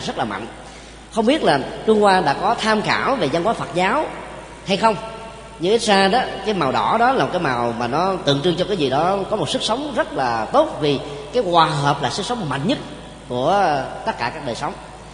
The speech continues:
Vì sau này trong dân gian thì ta đã lý giải cái màu đỏ người Trung Hoa một cách lệch lạc đi. Ta hiểu đó như là cái màu hên, cho nên cái bao lì xì đó là làm màu đỏ, thực ra đó là màu hài hòa. Ở khi đất hài hòa với trời, vợ hài hòa với chồng,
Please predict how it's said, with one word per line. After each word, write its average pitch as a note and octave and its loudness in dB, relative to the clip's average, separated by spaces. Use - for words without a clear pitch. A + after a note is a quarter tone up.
Vì D3+ -2
sau A3 4
này E3+ 6
trong G3 -2
dân G3 2
gian G3 4
thì D#3 0
ta E3+ 0
đã D3 2
lý B3+ 2
giải D3+ 2
cái A#3 0
màu D#3 -2
đỏ A#2 2
người F3+ 2
Trung D#3 -2
Hoa D#3+ 4
một C#3+ -4
cách F#3 -4
lệch C#3 0
lạc B2 -4
đi. F#3+ 4
Ta D3 -2
hiểu C#3+ 2
đó G#3 2
như F#3+ 4
là C#3+ 2
cái E3 -4
màu A#2 -4
hên, E3+ 2
cho D#3 0
nên D#3+ 4
cái F3 -2
bao D#3 4
lì C#3 2
xì C3+ 2
đó E3+ 0
là C#3+ 0
làm A#2+ 0
màu A#2+ -2
đỏ, A#2 -2
thực A#2 -6
ra C#3 -2
đó E3+ 0
là C3 -2
màu A2 -4
hài B2 -2
hòa. A#2 0
Ở A#2 -8
khi D#3+ -2
đất A#3+ 4
hài C#3 0
hòa B2 2
với D#3 0
trời, C3 2
vợ C3+ 4
hài D3+ 0
hòa B2 0
với D#3+ 0
chồng, B2 0